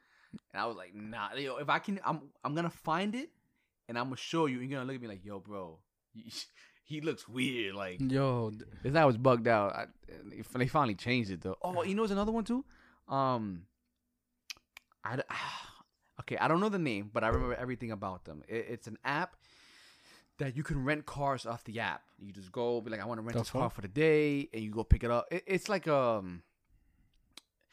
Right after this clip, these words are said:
Speaker 1: like, you can rent that as long as you like, and you could pick different cars. It, it's, it's not like Uber or the ride sharing or the,
Speaker 2: It's
Speaker 1: the
Speaker 2: like
Speaker 1: other ones.
Speaker 2: Blockbuster for cars.
Speaker 1: Actually, it was more like, um, like Netflix for cars.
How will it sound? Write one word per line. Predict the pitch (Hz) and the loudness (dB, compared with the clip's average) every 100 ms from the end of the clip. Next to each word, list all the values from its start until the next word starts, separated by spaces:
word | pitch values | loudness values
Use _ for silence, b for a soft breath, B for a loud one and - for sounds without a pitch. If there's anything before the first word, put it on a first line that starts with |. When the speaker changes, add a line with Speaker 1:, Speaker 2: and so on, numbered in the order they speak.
| b | b
Speaker 1:
like, | 120 135 | -4 -2
you | |
can | 165 | 0
rent | 175 175 | 2 0
that | 131 | 0
as | 113 | -2
long | 120 117 | -2 -2
as | 95 | -6
you | 92 | -4
like, | 98 90 76 | -2 -4 -6
and | 92 | -10
you | 101 | -8
could | 107 - | -8 -6
pick | 107 | -6
different | - 87 - | -8 -12 -12
cars. | - 107 92 | -4 -4 -2
It, | 98 139 135 | 0 2 4
it's, | 160 - - | 2 0 -6
it's | 160 180 | -6 -2
not | 208 | -2
like | 180 - | -2 0
Uber | 143 143 143 | 0 2 2
or | 131 120 | 2 0
the | 107 | -2
ride | 107 104 110 120 | -4 2 2 2
sharing | - 120 117 | -2 -2 0
or | 107 98 | 0 -2
the, | 98 | -2
Speaker 2:
It's | 87 | 0
Speaker 1:
the | 98 | 2
Speaker 2:
like | 123 | 2
Speaker 1:
other | 117 | 8
ones. | 123 127 | 8 8
Speaker 2:
Blockbuster | 120 120 - | 4 2 0
for | - 110 | -4 -2
cars. | 123 117 107 - _ _ _ _ _ _ _ b b | 0 0 -2 -8 _ _ _ _ _ _ _ b b
Speaker 1:
Actually, | - 196 - 214 233 - | 8 8 4 0 0 0
it | 151 | 4
was | 160 170 | 4 4
more | 165 175 175 | 4 4 4
like, | 165 151 151 | 4 2 2
um, | 143 135 127 117 107 104 | 2 4 4 2 0 -2
like | 127 135 | 0 2
Netflix | 147 175 175 151 - | 6 6 6 4 0
for | - | -2
cars. | 127 127 120 90 85 - | -2 2 2 0 -4 -12